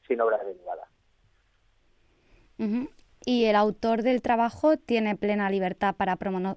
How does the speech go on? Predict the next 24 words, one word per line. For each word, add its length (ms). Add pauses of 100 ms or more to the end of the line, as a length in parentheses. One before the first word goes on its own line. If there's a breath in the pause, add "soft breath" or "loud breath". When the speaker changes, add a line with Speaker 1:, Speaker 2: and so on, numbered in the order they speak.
(140)
Speaker 2:
promocionarlo 720
y 80
explotarlo, 680 (540 soft breath)
o 140
hay 120
algún 280
tipo 340
Speaker 1:
Sí. 40
Speaker 2:
de 80
límite 320
legal? 360 (1120)
Speaker 1:
Sí, 240
pues, 240 (160)
eh, 360
relacionándolo 560
justo 360
con 100
lo 100
que 120
te 100
comentaba 480
ahora 500
al 120
final 400